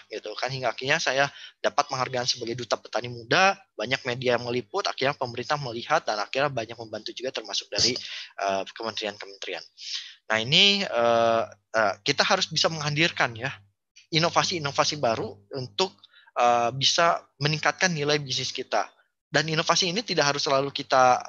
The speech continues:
lakukan sendiri, kita bisa berkolaborasi seperti ini smart farming. Saya bukan orang teknik, saya tidak tahu. Ternyata saya,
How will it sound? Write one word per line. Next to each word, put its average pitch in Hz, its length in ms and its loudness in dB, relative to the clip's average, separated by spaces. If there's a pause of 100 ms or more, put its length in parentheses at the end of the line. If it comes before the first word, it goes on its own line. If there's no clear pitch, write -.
(100)
lakukan 131 400 0
sendiri, 190 400 -2
kita 170 160 -2
bisa 196 240 0
berkolaborasi 147 880 0
seperti 151 320 -6
ini 165 80 -6
smart 143 320 -2
farming. 131 320 -2 (320)
Saya 294 240 4
bukan 247 240 -2
orang 196 240 2
teknik, 220 320 0
saya 220 160 2
tidak 185 320 2
tahu. 165 320 4
Ternyata 135 480 2
saya, 175 400 4